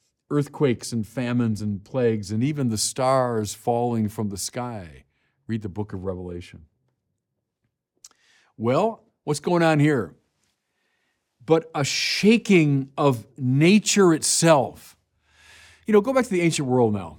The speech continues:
and we, we speak of the Greek and Roman gods and goddesses. I, I think more sophisticated people in the ancient world understood they were not so much literal figures as they were personifications of the natural necessities.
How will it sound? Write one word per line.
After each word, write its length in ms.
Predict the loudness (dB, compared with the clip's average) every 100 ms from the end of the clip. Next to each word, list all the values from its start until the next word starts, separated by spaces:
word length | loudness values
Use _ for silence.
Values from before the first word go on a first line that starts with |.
| -10
and 100 | -6
we, 200 | -4 -4
we 100 | -6
speak 300 | -4 -2 -2
of 160 | -2 -4
the 80 | -8
Greek 360 | -2 0 0
and 140 | -2 -2
Roman 480 | -2 -2 -4 -6 -6
gods 420 | -2 0 -2 -4
and 140 | -10
goddesses. 580 | -8 -10 -10 -12 -10 -12
I, 100 | -12 -8
I 60 | -4
think 200 | -4 -2
more 200 | 0 0
sophisticated 680 | -2 -4 -4 -2 0 -2 -2
people 340 | -4 -2 -2
in 60 | 0
the 100 | 0
ancient 240 | -2 -4
world 360 | 0 2 0 -2
understood 480 | -4 -4 -2 -2 0
they 120 | 0
were 120 | 0
not 160 | -4 -4
so 140 | -4
much 260 | -4 -6 -10
literal 480 | -6 -2 0 0 -2
figures 800 | -4 -6 -6 -10 -14 -20 -20 _ _ _ _ _ -8
as 140 | -2
they 120 | 0
were 120 | 0 -2
personifications 1400 | -2 -4 -2 -2 -2 -4 -8 -4 -4 -2 -4 -4 -4 -8 -8
of 160 | -6
the 80 | -2
natural 560 | -2 -4 -8 -8 -6 -6
necessities. 800 | -8 -8 -8 -10 -14 -20 -20